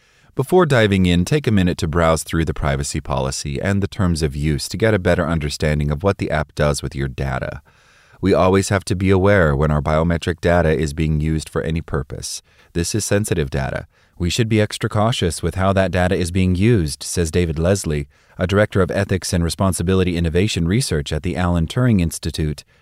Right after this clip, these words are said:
and a professor at the Queen Mary University of London. Andrei Usoltsev, the C E O and co-founder of Prisma Labs, claimed the company is working to update the privacy policy in an email to Wired.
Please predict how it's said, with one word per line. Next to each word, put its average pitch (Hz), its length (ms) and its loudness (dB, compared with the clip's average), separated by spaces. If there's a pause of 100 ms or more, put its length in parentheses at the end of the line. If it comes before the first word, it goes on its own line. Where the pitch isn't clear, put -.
and 92 140 0
a 90 40 -2
professor 101 520 0
at 80 180 -2
the - 100 -4
Queen 107 280 2
Mary 87 240 2
University 82 580 0
of 71 100 -4
London. 80 480 -4 (840)
Andrei 147 360 0
Usoltsev, 95 800 0
the 92 100 -4
C 98 360 -2
E 90 40 2
O 98 140 2
and 82 160 0
co-founder 107 540 2
of 71 120 -2
Prisma 82 320 0
Labs, 73 360 0
claimed 110 380 0
the 104 100 -2
company 135 380 0
is 107 140 -2
working 104 340 0
to - 140 -4
update 101 400 0
the - 80 -4
privacy 80 460 -2
policy 73 560 -2
in 69 120 -4
an 67 140 -4
email 62 300 -4
to - 140 -14
Wired. 65 480 -4